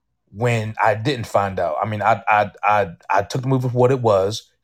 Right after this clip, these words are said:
Great fight scenes. You know, I liked when, you know, Krillin, Piccolo, the whole gang,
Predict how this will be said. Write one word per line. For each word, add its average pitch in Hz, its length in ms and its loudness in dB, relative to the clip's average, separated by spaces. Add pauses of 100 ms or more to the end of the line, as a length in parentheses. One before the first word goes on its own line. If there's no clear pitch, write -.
Great 117 280 0
fight 123 280 2
scenes. 113 520 -4 (600)
You 101 120 -8
know, 107 100 2
I 101 120 6
liked 107 260 2
when, 107 200 -2
you 107 60 -4
know, 104 160 0
Krillin, 101 420 -4
Piccolo, 101 380 -2
the 95 120 -4
whole 107 200 2
gang, 107 480 0